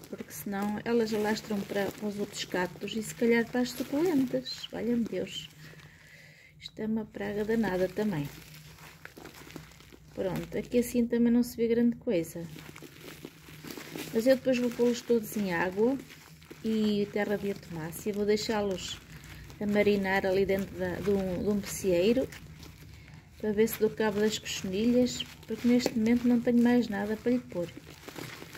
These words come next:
Ora, olha, e isto é, ah,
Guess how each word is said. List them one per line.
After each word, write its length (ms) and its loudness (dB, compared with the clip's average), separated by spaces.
Ora, 300 -4
olha, 340 0
e 340 4
isto 260 -8
é, 100 -2
ah, 180 -6